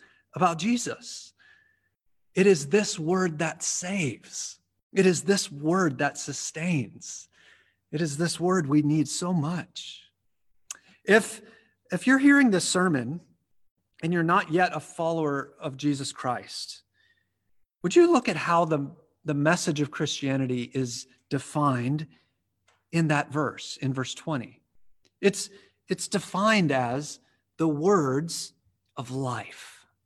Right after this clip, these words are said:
this, the words of this life. I love that picture of Christianity.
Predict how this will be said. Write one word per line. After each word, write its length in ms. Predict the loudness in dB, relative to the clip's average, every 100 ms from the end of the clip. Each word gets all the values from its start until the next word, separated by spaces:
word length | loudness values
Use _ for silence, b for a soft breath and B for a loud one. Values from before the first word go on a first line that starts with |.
| _ _ _ -20 _
this, 200 | -8 -8 -8
the 140 | 0 0
words 520 | 4 6 6 4 2
of 320 | -2 -4 -2
this 460 | -2 0 -2 -6 -8 _ _
life. 540 | -6 -4 -6 -10 -20 _ _
I 220 | -2 0 2
love 720 | 2 2 6 6 6 2 -2
that 500 | 0 0 -2 -8 -18
picture 600 | -6 -6 -6 -8 -8 -8 -12 b b b
of 140 | -10 -8
Christianity. 720 | -8 -6 -4 -2 -4 -6